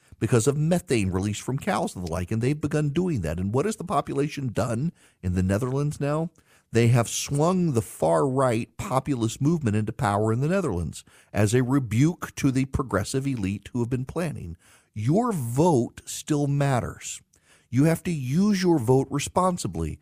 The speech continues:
Very often, your first preference can't get elected because he can't get the whole vote. But there are other people who agree to degrees with that person who might be able to advance you in the right direction,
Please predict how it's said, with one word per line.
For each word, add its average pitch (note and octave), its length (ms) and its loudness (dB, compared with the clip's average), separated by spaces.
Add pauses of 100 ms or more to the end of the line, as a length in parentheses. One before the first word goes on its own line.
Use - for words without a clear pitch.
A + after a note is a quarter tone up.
(280)
Very E3 480 4
often, B2+ 580 4
your B2+ 220 6
first - 480 -2
preference A2 640 -2
can't C#3+ 420 -4
get B2+ 160 0 (300)
elected G2+ 680 -2 (300)
because A#2 300 2
he A#2 80 0
can't C#3+ 340 -4
get B2+ 160 -4
the A#2 80 0
whole A2 160 2
vote. F3+ 340 2
But G#2+ 140 0
there B2 160 2
are A#2+ 220 2
other F3+ 180 4
people C#3+ 500 -2 (200)
who C#3 240 4
agree C#3 500 0
to E3+ 180 -2
degrees C#3 600 -2
with C3 140 -2
that B2+ 200 -2
person C#3 300 0
who B2+ 160 2
might D3+ 420 0
be D#3 240 0
able D3+ 200 2
to C3 120 2
advance C3 460 0
you C3+ 100 2
in B2+ 80 2
the A#2+ 80 0
right A2+ 240 2
direction, D3+ 500 -2